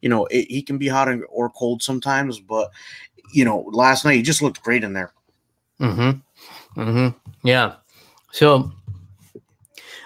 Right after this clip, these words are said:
Speaker 2: moving on to, uh, the heavyweights,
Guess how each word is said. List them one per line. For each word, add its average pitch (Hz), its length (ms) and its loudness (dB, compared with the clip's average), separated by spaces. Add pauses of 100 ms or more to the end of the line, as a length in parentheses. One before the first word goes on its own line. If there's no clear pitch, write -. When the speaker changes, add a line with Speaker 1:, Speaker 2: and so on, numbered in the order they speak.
Speaker 2:
moving 156 300 8
on 151 320 8
to, 123 300 8
uh, 110 260 8
the 98 120 4
heavyweights, 110 760 -2